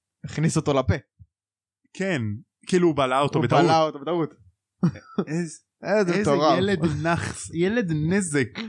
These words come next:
Speaker 1: <laughs>
Speaker 2: תראה לך מה זה גם מי שאוסף את הכדורים אחרי זה בסוף המשחק, הנה,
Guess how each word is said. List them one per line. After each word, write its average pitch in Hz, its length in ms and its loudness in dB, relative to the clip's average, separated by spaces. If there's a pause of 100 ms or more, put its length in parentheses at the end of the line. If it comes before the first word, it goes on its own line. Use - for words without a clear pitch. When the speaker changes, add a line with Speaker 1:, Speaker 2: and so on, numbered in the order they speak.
(120)
Speaker 1:
<laughs> - 160 -20
Speaker 2:
תראה 202 260 0
לך 202 120 0
מה 208 180 4
זה 220 120 0
גם 135 220 0
מי 147 100 2
שאוסף 139 440 0
את - 80 -6
הכדורים 123 480 0
אחרי 120 320 -6
זה 135 100 -4
בסוף 120 360 -8
המשחק, 120 500 -8
הנה, 135 100 -10